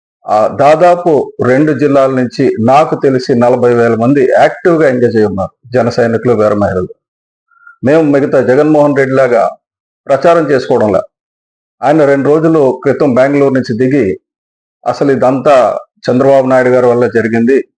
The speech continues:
అక్కడ రెండు గేట్లు ఎత్తేసి ఉంటే ప్రాబ్లం సరిపో-, సాల్వ్ అయిపోయి ఉండేది" అన్నారు. ఇది అంత మూర్ఖత్వం. అంటే ఇతనికి, ఓ, ఏ రకమైన జ్ఞానం ఉందా లేదో నాకు అర్థం కావడంలా. ప్రతిదీ రాజకీయం చేయడం,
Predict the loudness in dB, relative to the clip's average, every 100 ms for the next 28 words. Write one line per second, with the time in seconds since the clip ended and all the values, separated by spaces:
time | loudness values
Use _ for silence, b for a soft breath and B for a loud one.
0 | _ _ _ _ -12 -4 -2 0 0 -2
1 | 0 -2 0 -2 -2 -2 -2 0 0 0
2 | -2 -12 _ _ -4 -2 0 -2 -2 -2
3 | 0 -2 0 0 0 -2 0 -2 0 0
4 | -2 -4 -10 _ _ -4 -2 -2 -2 -2
5 | 0 0 -2 -4 -2 -2 -2 -2 -2 -6
6 | _ _ _ -18 -6 -4 0 0 2 0
7 | -2 -6 _ _ _ _ -12 -6 -6 -2
8 | 0 2 2 0 0 0 0 0 2 2
9 | 0 0 0 2 2 0 0 0 0 -2
10 | -2 0 0 0 -2 -4 -6 _ -6 -2
11 | 0 2 2 2 0 -4 -2 0 0 0